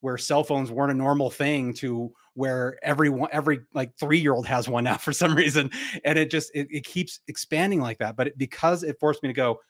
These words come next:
"I have to learn this completely new thing and this completely new thing and this completely new thing," you start seeing that there's trends that live outside of that,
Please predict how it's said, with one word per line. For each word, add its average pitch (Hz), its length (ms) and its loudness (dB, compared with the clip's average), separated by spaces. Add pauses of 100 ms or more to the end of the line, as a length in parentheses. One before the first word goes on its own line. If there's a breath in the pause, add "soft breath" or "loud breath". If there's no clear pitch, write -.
(140 soft breath)
"I 151 120 2
have 160 160 2
to 143 60 -6
learn 135 160 0
this 120 140 -6
completely 135 400 -6
new 123 120 -2
thing 117 260 -2
and 143 220 0
this 151 160 -2
completely 123 480 -8
new 120 180 -6
thing 117 260 -8
and 127 160 -4
this 147 100 -2
completely 113 360 -8
new 117 120 -6
thing," 110 240 -6 (480 soft breath)
you 123 140 0
start 139 280 4
seeing 143 300 4
that 120 100 2
there's 117 200 -2
trends 131 340 0
that 123 140 -4
live 117 120 -4
outside 113 320 0
of 98 60 -6
that, 101 200 -10